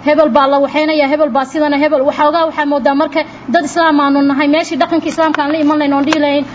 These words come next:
"Maanta labaatan iyo afar saac baan haystaa, labaatan iyo afartaa saac, lix saac waa seexday. Waa siddeed iyo toban saac waxa ii soo haray. Kaba soo qaad, toddoba saac waa soo shaqaynayaa.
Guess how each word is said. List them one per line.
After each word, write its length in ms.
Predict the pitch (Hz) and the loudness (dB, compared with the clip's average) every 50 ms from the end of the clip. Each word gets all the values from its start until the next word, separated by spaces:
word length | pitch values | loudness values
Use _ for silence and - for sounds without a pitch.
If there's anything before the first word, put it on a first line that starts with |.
| - - - | -12 -2 0
"Maanta 420 | 269 294 294 320 370 359 - 349 311 - - - - - - - - | 2 2 2 2 0 -2 -2 -2 -2 -2 -6 -12 -18 -20 -20 -6 -2
labaatan 360 | 285 302 311 311 311 403 381 | 0 2 2 2 0 -2 -2
iyo 100 | 359 349 349 | -2 -2 -2
afar 160 | - 349 294 | -4 -6 -4
saac 200 | - 339 330 311 294 | -2 -2 -2 0 -2
baan 140 | 311 294 269 | -4 -4 -2
haystaa, 280 | 294 285 - 320 302 294 | -4 -4 -2 0 0 2
labaatan 260 | 302 311 311 403 381 | 2 2 0 0 -2
iyo 80 | 359 339 | -4 -4
afartaa 300 | 349 330 - 330 294 269 | -4 -4 -2 -2 -2 0
saac, 280 | - 294 285 294 302 - - - - - - - | 0 0 0 0 -2 -4 -10 -18 -20 -18 -6 -4
lix 160 | 302 339 285 - | -2 -2 -2 0
saac 180 | - 302 254 269 | 0 0 2 2
waa 160 | 269 262 254 | 2 0 -2
seexday. 420 | 247 - 262 214 - - 233 196 - - - - - - - - - - - - - - - - - | -2 -6 -8 -8 -8 -8 -10 -10 -10 -14 -18 -20 -20 -20 -20 -20 -20 -20 -20 -20 -20 -20 -20 -4 0
Waa 140 | 277 277 277 | 0 2 2
siddeed 260 | 294 277 285 359 339 | 2 0 0 0 0
iyo 80 | 320 233 | 0 0
toban 160 | 311 294 302 | 0 -2 0
saac 180 | 294 - - 262 | -2 -2 -4 -4
waxa 160 | 262 254 254 233 | -4 -4 -4 -6
ii 100 | 240 233 | -6 -4
soo 140 | - 262 226 | -4 -4 -2
haray. 280 | 202 220 208 190 - - - - - - - - - - - - - - - - - - - | -2 -2 -4 -4 -8 -12 -16 -20 -20 -20 -20 -20 -20 -20 -20 -20 -20 -20 -20 -20 -20 -10 -2
Kaba 180 | - 349 370 359 | 0 2 2 2
soo 160 | 370 359 302 | 0 0 0
qaad, 140 | - 320 311 | 0 0 0
toddoba 240 | 330 294 302 302 339 | 0 0 0 0 0
saac 180 | - 339 294 269 | -2 -2 0 0
waa 80 | 262 254 | -2 -2
soo 160 | - 277 262 | -2 -4 -4
shaqaynayaa. 680 | 269 262 240 247 240 233 226 214 202 202 196 190 175 | -4 -4 -4 -4 -2 -2 -2 -4 -4 -4 -4 -6 -6